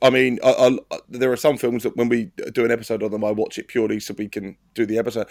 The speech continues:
Home Alone would very much have been a film I would have watched this time of year anyway,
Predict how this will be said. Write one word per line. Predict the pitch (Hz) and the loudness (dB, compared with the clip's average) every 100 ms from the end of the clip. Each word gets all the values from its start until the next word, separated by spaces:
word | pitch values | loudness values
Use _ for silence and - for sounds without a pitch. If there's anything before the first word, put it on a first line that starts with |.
| - - - | -12 -20 2
Home | 165 160 | 4 8
Alone | 147 135 | 8 8
would | 123 | 6
very | 107 131 123 | 4 4 6
much | 113 104 | 2 -2
have | 110 | -4
been | 110 | -4
a | |
film | 104 113 107 | 0 0 2
I | |
would | 107 107 | 0 -2
have | 104 | -4
watched | 98 107 | -8 -8
this | |
time | - 107 | -6 -4
of | 104 | -4
year | 101 107 | -4 -4
anyway, | 107 95 71 | -4 -6 -10